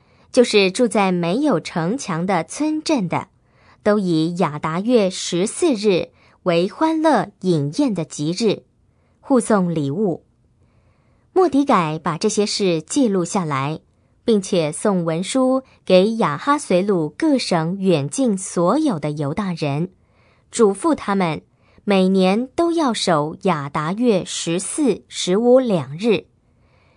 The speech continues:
以这月的两日为犹大人脱离仇敌、得享安宁的日子，是转忧为喜、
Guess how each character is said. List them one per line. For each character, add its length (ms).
以 140
这 240
月 180
的 120
两 280
日 340
为 260
犹 220
大 180
人 480
脱 220
离 180
仇 300
敌、 400
得 240
享 320
安 320
宁 160
的 100
日 200
子， 300
是 340
转 360
忧 160
为 200
喜、 460